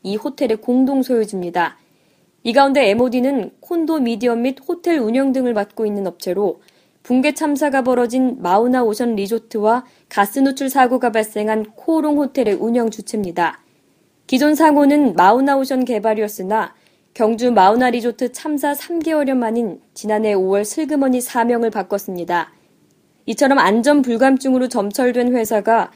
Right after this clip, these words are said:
마우나 리조트 시공사인 코오롱 글로벌을 통해 대형 호텔을 신축하고 있는 것과 관련해 업계에서는 이웅렬 코오롱 그룹 회장이 이렇다 할 안전 대책도 내놓지 않은 상태에서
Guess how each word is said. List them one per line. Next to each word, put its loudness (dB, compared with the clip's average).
마우나 6
리조트 -2
시공사인 -2
코오롱 -2
글로벌을 0
통해 -6
대형 2
호텔을 0
신축하고 -2
있는 -2
것과 -2
관련해 0
업계에서는 -2
이웅렬 4
코오롱 0
그룹 -2
회장이 0
이렇다 0
할 0
안전 2
대책도 -2
내놓지 0
않은 -2
상태에서 -4